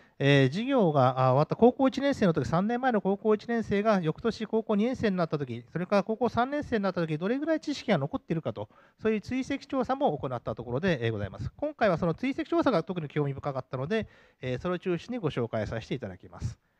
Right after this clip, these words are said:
えー、大体ですね、調査対象は六千五百人前後ぐらいなんですけども、ちょっと高校二年生、三年生になっていくと減っていくのは、あー、去年、あの、受けた人が今年、えー、そのままアンケートに答えているとは限らないので、ちょっと減っていくと。それから高校三年次っていうのは、この間、昨年の今頃ですけども、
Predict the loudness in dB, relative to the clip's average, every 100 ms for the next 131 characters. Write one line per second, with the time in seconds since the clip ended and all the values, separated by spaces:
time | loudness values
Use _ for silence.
0 | _ _ _ _ _ -6 0 2 2 0
1 | -2 -2 2 4 6 6 4 2 4 4
2 | 6 4 4 4 4 2 2 2 2 0
3 | 2 2 2 -2 2 4 2 4 4 4
4 | 2 -2 -2 0 2 2 2 -2 0 2
5 | 4 4 4 2 2 2 4 2 2 0
6 | -2 -2 -4 -4 -2 -2 -4 0 4 4
7 | 2 -2 _ 0 2 2 2 2 2 -2
8 | -6 -4 -2 -2 -2 -2 -2 -4 -2 -2
9 | 0 0 0 -4 -4 -2 0 2 2 2
10 | 0 -2 -2 0 0 0 -4 -6 -4 0
11 | 0 0 -2 0 0 0 -4 -6 -10 -10
12 | -12 -12 -16 _ _ _ -4 0 2 2
13 | 2 0 4 4 4 2 0 2 4 4
14 | 4 4 6 4 4 2 0 2 2 4
15 | 4 4 4 2 2 2 0 -4 -4 0
16 | 0